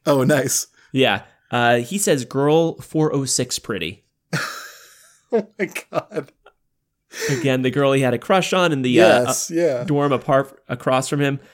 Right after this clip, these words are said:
Speaker 2: Uh, but part two of that, another reference here. Columbus pours Wichita a mug of what to comfort her when she returns?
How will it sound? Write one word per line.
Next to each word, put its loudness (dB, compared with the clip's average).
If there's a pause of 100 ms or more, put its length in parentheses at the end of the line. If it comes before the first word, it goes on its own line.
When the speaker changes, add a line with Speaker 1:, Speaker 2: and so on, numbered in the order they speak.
(220)
Speaker 2:
Uh, 2
but 2
part -2
two -4
of -2
that, 0
another 0
reference -2
here. -4 (720)
Columbus -2
pours -2
Wichita -4
a 0
mug -2
of -6
what -2
to -10
comfort -6
her -4
when -4
she -4
returns? -8